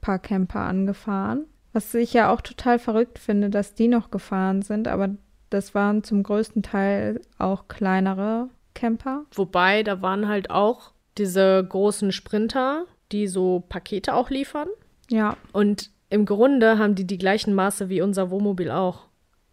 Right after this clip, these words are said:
Speaker 2: Einige davon sind sogar länger als das Wohnmobil, was wir jetzt haben. Das heißt, von der Angriffsfläche her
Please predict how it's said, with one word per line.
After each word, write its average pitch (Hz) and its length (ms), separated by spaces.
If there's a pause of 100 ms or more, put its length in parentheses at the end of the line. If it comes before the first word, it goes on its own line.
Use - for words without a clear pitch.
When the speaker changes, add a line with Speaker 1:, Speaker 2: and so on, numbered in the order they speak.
(140)
Speaker 2:
Einige 208 300
davon 202 300
sind 190 360
sogar 175 300
länger 165 380
als - 500
das 180 220
Wohnmobil, 170 400
was 165 200
wir 175 80
jetzt 170 220
haben. 180 220
Das 175 200
heißt, 185 380 (720)
von 196 180
der 170 140
Angriffsfläche 202 800
her 180 340